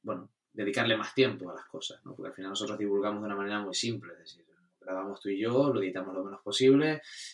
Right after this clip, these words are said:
mm, ponemos cuatro párrafos que son copia-pega normalmente y le damos un poquito de formato para que quede bien. Claro, cuando tú después quieres a un nivel superior de, de calidad en todo lo que no es el contenido, bueno, pues sí que tienes que dar tie-,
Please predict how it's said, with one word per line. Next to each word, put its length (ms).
mm, 240
ponemos 340
cuatro 280
párrafos 1080
que 80
son 220
copia-pega 420
normalmente 720
y 140
le 100
damos 200
un 80
poquito 300
de 100
formato 400
para 160
que 60
quede 100
bien. 200
Claro, 220
cuando 180
tú 80
después 220
quieres 260
a 60
un 100
nivel 240
superior 480
de, 140
de 80
calidad 600
en 180
todo 220
lo 100
que 120
no 260
es 200
el 100
contenido, 640
bueno, 280
pues 140
sí 100
que 100
tienes 200
que 20
dar 140
tie-, 240